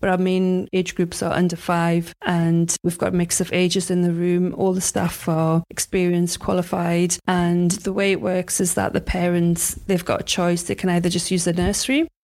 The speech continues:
Some of them use just the work hub, the workspace, but where people get most value is where they use both nursery and the workspace. We do offer two, um, types of packages to those who use the nursery.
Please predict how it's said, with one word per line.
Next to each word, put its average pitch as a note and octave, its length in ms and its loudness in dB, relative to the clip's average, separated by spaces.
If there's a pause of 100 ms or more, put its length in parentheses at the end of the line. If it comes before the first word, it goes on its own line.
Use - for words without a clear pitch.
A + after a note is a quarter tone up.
Some F3+ 240 0
of E3+ 80 -2
them F3+ 160 2
use E3+ 160 2
just - 180 -2
the E3+ 80 0
work F3 280 0
hub, A#3+ 260 -2
the F#3 340 0
workspace, F#3+ 720 0 (140)
but - 240 -2
where F3+ 160 4
people - 260 -4
get - 180 0
most F3 280 0
value F3 240 2
is E3+ 100 -2
where F3 140 2
they F3 80 0
use F3 320 2
both F3 580 -2
nursery E3+ 600 2
and E3+ 260 2
the E3+ 240 2
workspace. E3+ 800 0 (240)
We G3 140 0
do G3 240 0
offer F#3+ 280 -2
two, F#3 680 0
um, F3+ 260 0
types - 320 -2
of - 80 -10
packages F#3 480 0
to F#3 100 0
those F3+ 260 0
who F#3+ 80 0
use F3+ 180 2
the F3+ 80 0
nursery. F#3 720 0